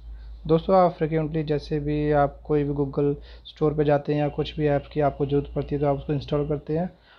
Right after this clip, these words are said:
और इंस्टॉल करने के बाद में दोस्तों पहला ही स्टेप उनका होता है कि वो आपसे कुछ पॉलिसीज़ के बारे में लिख के आता है और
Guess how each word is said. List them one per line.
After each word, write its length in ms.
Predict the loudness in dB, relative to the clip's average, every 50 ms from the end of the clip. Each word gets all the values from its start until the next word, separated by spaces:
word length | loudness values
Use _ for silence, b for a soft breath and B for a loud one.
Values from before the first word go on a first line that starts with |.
| b b 2
और 120 | 4 4
इंस्टॉल 320 | 4 2 2 2 2 4
करने 240 | 4 2 2 2 2
के 100 | 2 4
बाद 240 | 4 6 4 4 4
में 100 | 0 0
दोस्तों 420 | 0 0 -2 -2 -4 -2 -2 -2 0
पहला 260 | 0 0 2 4 4
ही 100 | 4 2
स्टेप 360 | 0 -2 -2 -2 -2 0 0 -4
उनका 200 | -4 -2 0 0
होता 260 | 0 0 0 0 0
है 160 | 2 2 2 0
कि 180 | 0 0 2
वो 300 | 2 2 2 2 2 2 2
आपसे 280 | 2 2 0 -4 -6 -4
कुछ 260 | -4 -6 -6 -2 -2 -2 -2 -2 B B B B B B B B _ _ 2
पॉलिसीज़ 420 | 2 2 4 2 0 0 0 0
के 140 | -2 0 4
बारे 220 | 4 6 6 4
में 100 | 4 2
लिख 180 | 0 -2 -2 -4 -2
के 80 | 0 2
आता 260 | 2 2 2 2 2
है 80 | 4
और 160 | 4 4 4